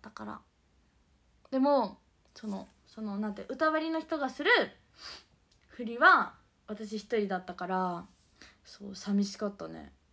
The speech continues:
そう、右にもひ-、左にも同じ振りの人がいないから、寂しかったね。特に、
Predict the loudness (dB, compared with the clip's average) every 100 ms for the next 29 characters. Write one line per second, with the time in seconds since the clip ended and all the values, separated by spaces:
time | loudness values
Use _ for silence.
0 | _ _ -18 -6 -2 -2 -2 -4 -2 -4
1 | -6 -14 -12 -6 -4 -2 -2 -4 -8 -16
2 | -20 -20 -8 -4 -2 -2 -4 -4 -2 -2
3 | -4 -8 -8 -8 -8 -10 -12 -12 -12 -12
4 | -18 _ _ _ _ _ _ -20 _ _
5 | -8 -6 -6 -12 -16 -18 -16 -14 -12 -14
6 | -12 -10 -4 -2 -2 -4